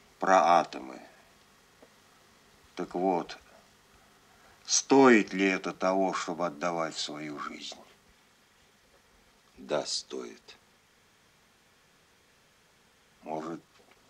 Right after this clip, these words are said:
Speaker 1: зря все это открыли? Кому это нужно?
Speaker 2: Нет, не зря. Когда-нибудь люди скажут нам спасибо.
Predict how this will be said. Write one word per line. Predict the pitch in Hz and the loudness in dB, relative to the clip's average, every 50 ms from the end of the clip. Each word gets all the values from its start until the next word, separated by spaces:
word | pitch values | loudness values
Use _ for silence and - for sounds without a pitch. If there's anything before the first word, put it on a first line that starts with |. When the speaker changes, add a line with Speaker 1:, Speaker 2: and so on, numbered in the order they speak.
| - _ _ _ | -20 _ _ _
Speaker 1:
зря | - - - - 80 95 110 135 135 127 117 | -8 -6 -6 -4 -4 0 2 4 4 4 2
все | 95 - - - 127 120 | 2 -2 -2 0 0 0
это | 113 104 - 113 104 | 0 2 2 2 2
открыли? | 98 - - 98 104 131 135 127 117 98 95 - - - - _ _ _ _ _ _ _ _ _ _ _ _ _ _ _ _ _ _ - - | 2 0 -4 -2 0 2 2 2 2 0 -2 -6 -10 -18 -20 _ _ _ _ _ _ _ _ _ _ _ _ _ _ _ _ _ _ 0 2
Кому | 117 127 123 123 117 104 | 2 4 4 4 4 2
это | 90 78 80 92 | 0 -2 -4 -4
нужно? | 104 104 95 85 80 73 71 69 - - - _ _ _ _ _ _ _ _ _ _ _ _ _ _ _ _ _ _ - | -2 -2 -2 -2 -4 -8 -12 -14 -18 -20 -20 _ _ _ _ _ _ _ _ _ _ _ _ _ _ _ _ _ _ -16
Speaker 2:
Нет, | 67 69 76 78 - - - | -12 -10 -10 -10 -10 -12 -12
не | 73 71 | -10 -8
зря. | 67 - 67 - - 62 58 - - - - _ _ _ _ _ _ _ _ _ _ _ _ _ _ _ _ _ _ _ _ _ _ _ _ _ _ _ _ _ _ _ _ _ - _ _ _ - _ | -6 -6 -6 -8 -8 -10 -12 -14 -16 -20 -20 _ _ _ _ _ _ _ _ _ _ _ _ _ _ _ _ _ _ _ _ _ _ _ _ _ _ _ _ _ _ _ _ _ -20 _ _ _ -20 _
Когда-нибудь | - - - - - 69 71 71 69 - 67 - - - - | -20 -20 -18 -14 -12 -12 -10 -10 -12 -12 -14 -14 -14 -14 -10
люди | 71 69 - - | -10 -10 -8 -8
скажут | - - - - - 135 131 127 123 - - | -8 -10 -10 -10 -10 -10 -10 -10 -12 -14 -16
нам | 127 127 120 117 - | -16 -16 -12 -10 -10
спасибо. | - - _ - - - - - - - - - - | -10 -10 _ -12 -8 -8 -8 -8 -8 -12 -18 -20 -20